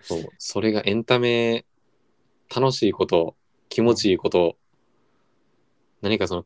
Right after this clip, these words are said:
Speaker 1: 自分にとって快感であるかどうかっていう
Speaker 2: うん。
Speaker 1: ものでその判断するようになりまして。
Speaker 2: うん、なるほど。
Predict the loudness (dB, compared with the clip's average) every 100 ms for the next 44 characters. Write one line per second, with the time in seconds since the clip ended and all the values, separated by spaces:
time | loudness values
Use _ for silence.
0 | -6 -2 0 0 0 0 -2 -8 0 0
1 | 2 0 -2 0 0 2 0 0 2 2
2 | 0 -8 -8 -6 -2 -2 -2 -6 _ _
3 | _ _ _ -10 -10 -12 _ _ _ _
4 | _ _ _ _ _ _ _ _ _ _
5 | _ _ -2 0 0 -2 -6 -4 -2 -2
6 | -6 -8 -14 -18 _ _ _ _ -14 -10
7 | -2 0 0 -2 -8 -10 -10 -12 -14 -14
8 | -14 -18 _ _ _ _ _ _ _ _
9 | _ _ _ _ _ _ _ -8 -6 -4
10 | -6 -10 -12 -10 -10 -10 -12